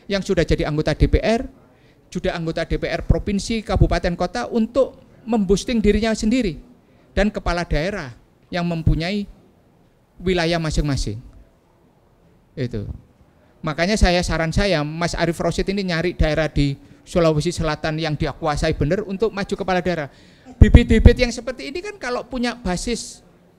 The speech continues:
teritorial, saya yakin, Pak, ke depan akan menjadi salah satu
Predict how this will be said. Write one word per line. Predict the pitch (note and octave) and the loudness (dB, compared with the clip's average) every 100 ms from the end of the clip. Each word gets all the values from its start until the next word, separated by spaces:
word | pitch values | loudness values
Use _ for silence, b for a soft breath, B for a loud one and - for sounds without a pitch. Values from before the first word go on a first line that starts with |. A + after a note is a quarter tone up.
| _ | _
teritorial, | A#3 A#3 A#3+ A#3+ C#4+ C4 G3 | -4 -4 -2 -4 -2 -2 -2
saya | - B3 C4 C4 | -2 0 2 0
yakin, | A#3 C4 F#3+ | -2 -4 -4
Pak, | A#2+ - _ _ _ | -8 -16 _ _ _
ke | - B3 G#3+ | -4 0 2
depan | C4+ B3+ | 0 -2
akan | B3 A#3 | -4 -4
menjadi | A3 G#3 A#3+ | -2 -2 -2
salah | A#3 A#3 | -4 -2
satu | - A3 - F4+ | -2 -4 -4 -4